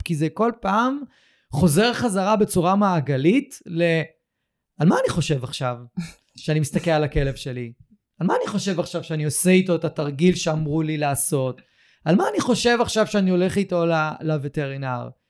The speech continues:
Speaker 1: כאילו, אם רוצים באמת לדעת לעבוד עם אנרגיה, אם רוצים באמת להבין תדרים עד הסוף, זה קודם כל, "על מה אני חושב עכשיו?"
Speaker 2: מהמם.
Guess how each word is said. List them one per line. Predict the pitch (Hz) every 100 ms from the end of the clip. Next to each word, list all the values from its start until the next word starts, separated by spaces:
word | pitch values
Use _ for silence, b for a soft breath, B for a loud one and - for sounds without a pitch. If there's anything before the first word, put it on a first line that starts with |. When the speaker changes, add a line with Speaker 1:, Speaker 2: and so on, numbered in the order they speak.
| _ _ _
Speaker 1:
כאילו, | 180 190 190 185 - _ _ _ _ _ _ _ -
אם | 226
רוצים | 220 214 240 247
באמת | 226 214 214 196
לדעת | 180 185 180
לעבוד | 170 151 160
עם | 170
אנרגיה, | 143 165 185 208 208 202 160
אם |
רוצים | 143 139 151 147
באמת | 139 143 147 156
להבין | 139 120 147 135
תדרים | 151 131 131 139
עד | 135
הסוף, | 123 - 170 143
זה | 135
קודם | 147 139 135
כל, | 135 131 123 _ _ _ _ _
"על | 160
מה | 135 156
אני | 156
חושב | 139 - 123
עכשיו?" | 107 - - 190 _ _ _ _ _ _ _ _ _ _ _ _
Speaker 2:
מהמם. | 190 185 185 208